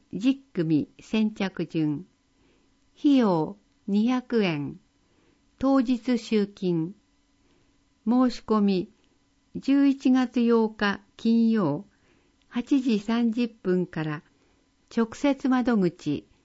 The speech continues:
または電話。十一月十六日土曜、秋の図書館祭り。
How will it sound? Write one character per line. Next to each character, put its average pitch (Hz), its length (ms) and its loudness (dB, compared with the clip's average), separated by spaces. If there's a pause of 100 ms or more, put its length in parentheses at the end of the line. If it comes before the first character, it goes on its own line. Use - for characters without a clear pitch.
(160)
ま 208 140 -4
た 247 180 0
は 175 200 0
電 175 340 -2
話。 156 180 -6 (3000)
十 302 280 6
一 277 260 4
月 269 340 2
十 247 280 2
六 226 260 2
日 202 640 -2
土 208 220 0
曜、 208 400 0 (720)
秋 254 380 0
の 170 280 0
図 208 140 -2
書 262 180 0
館 254 220 -2
祭 220 480 0
り。 143 280 -4